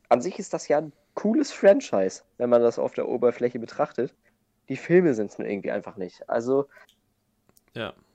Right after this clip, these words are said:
Speaker 1: gerade jetzt der fünfte, also alle anderen dazwischen finde ich auch nicht mehr so geil. Und Bumblebee mochte ich dann im Gegenzug wieder ein bisschen mehr.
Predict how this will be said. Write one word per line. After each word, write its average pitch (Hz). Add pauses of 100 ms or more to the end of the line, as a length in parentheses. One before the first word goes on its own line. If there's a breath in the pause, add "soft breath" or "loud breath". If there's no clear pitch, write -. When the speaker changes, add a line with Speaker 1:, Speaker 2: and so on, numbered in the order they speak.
(140)
Speaker 1:
gerade 147
jetzt 175
der 139
fünfte, 175
also 120
alle 151
anderen 151
dazwischen 143
finde 156
ich -
auch -
nicht 123
mehr 117
so 117
geil. 120 (460)
Und 120
Bumblebee 127
mochte 127
ich 123
dann 123
im 123
Gegenzug 123
wieder 120
ein 117
bisschen 117
mehr. 175